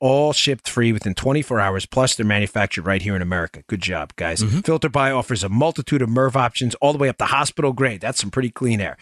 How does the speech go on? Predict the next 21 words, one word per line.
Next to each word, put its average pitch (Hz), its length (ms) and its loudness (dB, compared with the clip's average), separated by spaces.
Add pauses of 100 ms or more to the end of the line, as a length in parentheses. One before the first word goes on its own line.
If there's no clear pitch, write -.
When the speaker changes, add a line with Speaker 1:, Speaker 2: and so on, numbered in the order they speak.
(160)
Speaker 1:
So - 140 2
you'll 139 140 2
be 139 100 2
removing 131 420 2
dangerous 131 440 2
pollen, 160 440 0
mold, 139 360 2
dust, 135 320 2
and 104 160 -4
other 135 200 2
allergy-aggravating 110 720 0
pollution 131 420 0
while 95 120 0
maximizing 107 800 0
the 101 80 0
efficiency 104 500 -2
of 87 80 -6
your 95 160 -2
system. 269 440 0 (460)
Right 151 200 2
now, 170 300 2